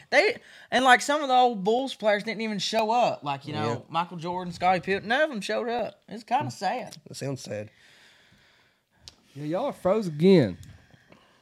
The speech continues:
Speaker 3: I don't know what's up with this.
Speaker 2: Well. We, they can still hear us, so we're good, right?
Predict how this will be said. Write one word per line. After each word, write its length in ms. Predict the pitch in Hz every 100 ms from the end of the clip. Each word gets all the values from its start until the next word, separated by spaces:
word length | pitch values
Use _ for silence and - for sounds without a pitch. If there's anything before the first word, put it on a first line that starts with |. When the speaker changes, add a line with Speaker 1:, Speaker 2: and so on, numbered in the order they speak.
| 170
Speaker 3:
I 40 |
don't 100 | 202
know 80 | 156
what's 200 | 151 147
up 160 | 135 127
with 140 | 113
this. 220 | 120 110 104 _ _ 107 - -
Speaker 2:
Well. 200 | 120 120 _ _ _ _ _ _ _ _ _ _ _ _ _ _ _ _ _ _ _ _ _ _
We, 120 | 143
they 180 | 147 185
can 100 | 196
still 220 | - 208
hear 180 | 151 131
us, 100 | 104
so 120 | -
we're 120 | 127
good, 240 | 131 123 92
right? 220 | 107 123